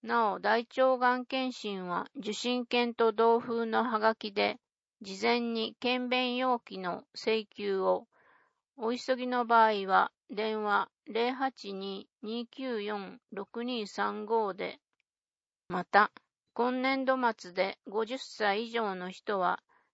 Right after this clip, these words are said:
医療機関や市健康づくりセンターで、胃内視鏡検査を選択できます。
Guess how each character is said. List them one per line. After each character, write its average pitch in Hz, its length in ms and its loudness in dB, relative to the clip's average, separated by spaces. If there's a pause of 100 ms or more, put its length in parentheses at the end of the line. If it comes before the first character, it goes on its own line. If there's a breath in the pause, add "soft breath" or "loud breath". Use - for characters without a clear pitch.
医 208 100 -8
療 254 300 4
機 - 160 -16
関 208 320 0
や 180 220 -6 (200)
市 240 320 -10
健 247 360 -6
康 254 120 2
づ 240 180 -6
く 247 140 -6
り 240 140 -6
セ 254 200 -2
ン 233 80 -8
タ 185 260 -2
ー 175 40 -6
で、 175 220 -10 (500)
胃 233 260 -6
内 214 240 -2
視 - 220 -14
鏡 240 300 0
検 254 280 -6
査 190 160 -2
を 180 120 -4
選 214 260 -8
択 - 260 -8
で 196 140 -8
き 196 140 -14
ま 190 180 -10
す。 - 180 -20